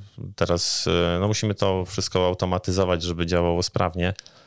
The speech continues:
Mm, zarówno branże, jak nasi członkowie oczekują, żeby te inf-, informacje, które są, były bardzo szybko przekazywane, publikowane. Mm, więc tych zmian jest sporo.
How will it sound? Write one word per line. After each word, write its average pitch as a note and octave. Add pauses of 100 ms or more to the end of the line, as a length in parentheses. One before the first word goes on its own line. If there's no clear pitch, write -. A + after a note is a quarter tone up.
(500)
Mm, F2
zarówno F2+
branże, F#2
jak D#2+
nasi E2+
członkowie E2+
oczekują, E2+
żeby E2
te -
inf-, E2+
informacje, F#2+
które F2+
są, F2
były E2+
bardzo E2+
szybko F2
przekazywane, F2
publikowane. E2+ (920)
Mm, F2
więc F2+
tych G#2+
zmian G#2
jest G2+
sporo. G2+